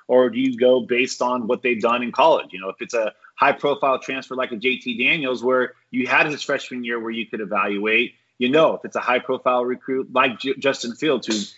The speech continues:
just didn't get a fair shake because of Jake Fromm, but you know what kind of talent he is, you know, maybe you have a better idea. But what about the guys who never play? You know, where are you gonna get your feedback from? The high school coach,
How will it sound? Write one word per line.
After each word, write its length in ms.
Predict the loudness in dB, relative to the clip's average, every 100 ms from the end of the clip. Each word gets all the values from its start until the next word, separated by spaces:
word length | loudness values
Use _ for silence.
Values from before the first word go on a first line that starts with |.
| _
just 180 | -2 2
didn't 220 | 2 4
get 100 | 4
a 60 | 4
fair 180 | 0 0
shake 280 | 0 0 -2
because 320 | -2 -2 -2
of 60 |
Jake 240 | -2 -4 -2
Fromm, 300 | -4 0 0
but 140 | -2 -4
you 120 | -2
know 180 | 2 4
what 160 | 2
kind 180 | 0 -4
of 100 | -4
talent 320 | -4 -4 -4
he 120 | -2 0
is, 260 | 0 -2 -16 _ _
you 80 | 0
know, 140 | 0
maybe 280 | 2 2 4
you 80 | 4
have 200 | 4 2
a 60 |
better 300 | 2 2 2
idea. 420 | 0 2 2 2 -2 -20 _
But 120 | 0
what 160 | 4 4
about 240 | 4 2
the 60 | 0
guys 360 | 0 2 0 -4
who 100 | -6
never 220 | -4 -6
play? 360 | -2 0 0 -4
You 80 |
know, 80 | -8
where 220 | -2 2
are 60 | 2
you 140 | 4
gonna 120 | 0 0
get 120 | -2
your 120 | -4
feedback 460 | -4 2 2 2 -2
from? 200 | -10 -8
The 80 | -6
high 200 | 0 0
school 260 | 2 -4
coach, 460 | -2 0 0 0 -10